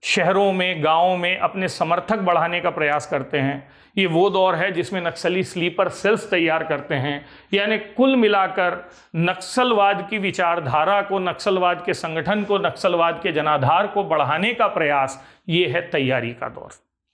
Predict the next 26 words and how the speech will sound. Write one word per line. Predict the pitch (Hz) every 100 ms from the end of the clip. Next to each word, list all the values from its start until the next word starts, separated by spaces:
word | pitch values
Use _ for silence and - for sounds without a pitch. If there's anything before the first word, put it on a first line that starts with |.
| _ _ _ _ _ - - -
और | 196
जब | 180 277 277
तैयारी | 220 202 190 220
का | 247 240
दौर | 170 180 226
पूरा | 226 190 208 247
हो | 196
जाता | 185 170 175 151
है | 135 131 - - _ _ _ -
तब, | 226 - - - _ _ _
और | 190 185
बुद्धिजीवियों | 175 156 202 170 196 185 233 226
के | 220
बीच | 185 202 208 - - _ _ _ _ _ _ _ _ - _ _ _ -
या | 175 175
फिर | 175 202 196
कहेंगे | 180 185 185
दलितों | 156 180 185 185 208
के | 202 190
बीच, | 170 196 196 - - _ -
वामपंथियों | 175 175 185 190 185 175 208 208
के | 208 190
बीच, | 170 196 202 - - _ _
कॉमरेडों | 196 185 185 180 180 196 208
के | 202 180
बीच, | 185 202 202